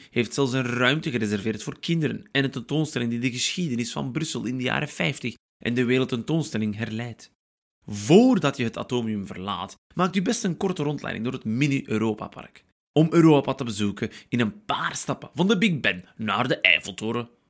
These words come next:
Het is een unieke plek van waaruit u de Arc de Triomphe bewonderen kan,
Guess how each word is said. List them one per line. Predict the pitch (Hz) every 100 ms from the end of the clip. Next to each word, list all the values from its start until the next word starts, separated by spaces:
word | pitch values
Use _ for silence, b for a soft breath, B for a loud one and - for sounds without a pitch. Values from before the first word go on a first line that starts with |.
| _ -
Het | 135
is | 156
een | 175
unieke | 175 175 180 202 202 185
plek | 113 104
van | 123
waaruit | 127 131 123
u |
de | 117 -
Arc | - -
de | 139
Triomphe | 123 120 107 107
bewonderen | 117 151 143 101 92
kan, | - 87